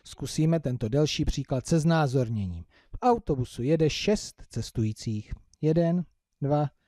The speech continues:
tři, čtyři, pět, šest. Minus tři, bez tří. Tři cestující vystoupili. Bez jednoho, bez dvou, bez tří. Autobus zavírá dveře, jede dál. Kolik pak jich tam zůstalo?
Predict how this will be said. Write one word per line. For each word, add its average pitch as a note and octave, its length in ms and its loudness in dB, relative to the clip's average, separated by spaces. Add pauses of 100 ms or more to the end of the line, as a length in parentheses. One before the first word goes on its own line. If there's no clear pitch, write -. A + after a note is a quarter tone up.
(220)
tři, D3 320 0 (440)
čtyři, C3 520 0 (300)
pět, C3+ 400 0 (160)
šest. - 480 -4 (540)
Minus F3 400 2
tři, G2+ 320 -2 (100)
bez F3+ 260 2
tří. - 240 -12
Tři - 220 -2
cestující A3 580 2
vystoupili. A#2+ 680 0
Bez E3 200 -2
jednoho, F3 560 4
bez C#3+ 260 0
dvou, C3 300 2 (240)
bez A#2+ 260 -2
tří. - 280 -10 (420)
Autobus D#3+ 720 2
zavírá D#3+ 520 4
dveře, G3 600 4 (800)
jede C3+ 500 2
dál. G3 720 4
Kolik F3+ 260 2
pak - 220 -4
jich C#3+ 120 -8
tam C#3 220 0
zůstalo? B2 500 -2